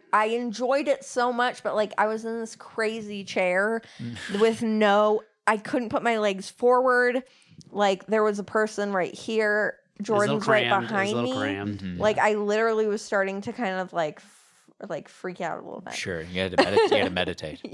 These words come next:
Speaker 1: Yeah, yeah. <laughs>
Speaker 2: <laughs> Fucking, yeah. d-, after that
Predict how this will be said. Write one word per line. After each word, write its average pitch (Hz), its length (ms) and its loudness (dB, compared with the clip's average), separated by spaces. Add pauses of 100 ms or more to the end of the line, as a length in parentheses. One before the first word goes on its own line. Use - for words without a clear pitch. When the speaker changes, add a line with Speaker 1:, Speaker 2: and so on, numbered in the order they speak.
(120)
Speaker 1:
Yeah, 220 140 2 (100)
yeah. - 260 -6 (480)
<laughs> 285 280 2 (400)
Speaker 2:
<laughs> - 380 -20
Fucking, 95 680 -2 (760)
yeah. 127 360 4
d-, 123 80 -6 (360)
after 208 300 2
that 165 300 0